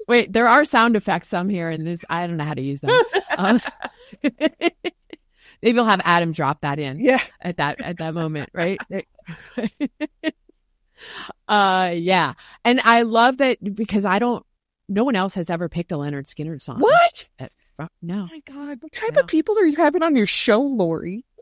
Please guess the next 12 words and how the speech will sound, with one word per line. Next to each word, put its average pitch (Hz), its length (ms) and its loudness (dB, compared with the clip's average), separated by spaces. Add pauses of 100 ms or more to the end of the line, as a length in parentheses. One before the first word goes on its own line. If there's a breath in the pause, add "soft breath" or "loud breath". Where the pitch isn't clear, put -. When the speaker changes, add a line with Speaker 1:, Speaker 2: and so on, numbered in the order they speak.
Speaker 1:
I 226 160 0
don't 247 180 0
know. 233 120 0
I 214 100 2
may 208 140 4
need 190 160 0
to 180 120 -6
Speaker 2:
All 165 60 -2
Speaker 1:
reevaluate. 139 540 -4
Speaker 2:
I 135 60 -2
don't 339 280 -2
know. 262 1080 0